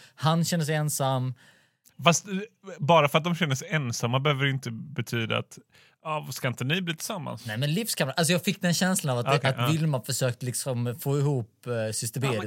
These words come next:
Speaker 1: med honom.
Speaker 2: kanske, kanske.
Speaker 1: Men vad, min takeaway från det hela är ändå att, ja, det gick snabbt,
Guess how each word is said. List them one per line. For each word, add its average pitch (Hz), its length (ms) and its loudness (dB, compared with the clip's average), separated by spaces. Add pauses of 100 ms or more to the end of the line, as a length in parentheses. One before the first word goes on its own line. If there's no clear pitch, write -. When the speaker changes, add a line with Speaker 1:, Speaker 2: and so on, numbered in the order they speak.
Speaker 1:
med - 20 -
honom. 440 220 0
Speaker 2:
kanske, - 220 -8 (240)
kanske. 311 200 -8
Speaker 1:
Men 170 240 2
vad, 175 280 0
min 208 320 2
takeaway 127 500 0
från 123 180 -4
det 117 60 0
hela 120 240 0
är 104 200 -2
ändå 101 220 -2
att, 92 220 -6 (320)
ja, 139 320 4
det 160 100 4
gick 185 120 0
snabbt, - 560 -2